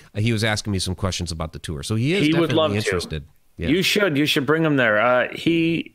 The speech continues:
Speaker 2: he really wants to come to Europe. And of course, I think that's the real question that he's trying to figure out, you know, what, you know, what the requirements are. I just want people to know too that, uh, you know, it's,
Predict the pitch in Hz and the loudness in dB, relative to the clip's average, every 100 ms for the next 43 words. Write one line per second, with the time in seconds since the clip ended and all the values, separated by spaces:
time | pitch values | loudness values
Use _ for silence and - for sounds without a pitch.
0 | - - 151 147 131 156 160 147 147 135 | -12 -2 0 0 0 0 2 2 0 0
1 | - - 135 120 113 113 104 95 - 117 | -4 -2 0 2 2 2 2 0 0 0
2 | 113 110 135 117 - - - - - - | 0 0 0 0 -2 -6 -12 -20 -4 -4
3 | 120 131 131 127 - 123 131 123 131 117 | 0 0 2 0 -2 2 2 2 0 0
4 | 120 113 110 110 - 110 107 117 113 110 | 0 0 0 -2 -2 -2 0 0 2 2
5 | 104 110 110 101 98 110 107 - - _ | 2 0 0 0 0 2 0 -2 -20 _
6 | _ 117 113 104 101 98 117 - 113 107 | _ -2 0 2 0 0 0 2 2 4
7 | 107 - 131 117 117 107 120 113 107 - | 0 2 2 2 2 2 2 2 -2 -10
8 | - 143 156 151 156 160 127 127 123 127 | -4 0 2 0 2 0 0 2 2 2
9 | 110 - 143 123 113 107 - - - _ | 0 -2 0 2 0 0 -6 -20 -20 _
10 | - 117 113 113 127 127 120 127 113 - | -2 2 2 2 2 2 2 0 -2 -4
11 | - | -8